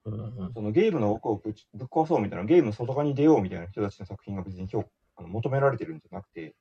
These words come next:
Speaker 1: はいはいはいはい。
Speaker 2: それかという、ゲームらしいゲームを作ってくれる方を、
Speaker 1: うん。
Speaker 2: あの、側も求めているし、
Speaker 1: うん、うん、うん、うん。
Speaker 2: 作る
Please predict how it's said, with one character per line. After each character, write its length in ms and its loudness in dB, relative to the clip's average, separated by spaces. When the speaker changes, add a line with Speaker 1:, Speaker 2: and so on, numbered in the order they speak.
Speaker 1:
は 180 6
い 80 6
は 160 6
い 40 2
は 180 0
い 60 -4
は 200 -4
い。 60 -6
Speaker 2:
そ 60 -4
れ 60 -4
か 120 -6
と 100 -6
い 200 -6
う、 60 -18
ゲ 140 2
ー 60 4
ム 100 2
ら 100 2
し 160 -4
い 60 -6
ゲ 120 0
ー 20 0
ム 100 0
を 80 -4
作 180 -4
っ 20 -6
て 160 -12
く 120 -8
れ 80 0
る 360 -4
方 140 -6
を、 360 0
Speaker 1:
う 120 6
ん。 160 0
Speaker 2:
あ 120 -12
の、 100 -10
側 160 2
も 80 0
求 300 -4
め 100 -4
て 80 -14
い 60 -14
る 100 -20
し、 280 -16
Speaker 1:
う 80 6
ん、 20 8
う 40 8
ん、 140 6
う 60 2
ん、 80 2
う 20 2
ん。 40 2
Speaker 2:
作 120 2
る 60 2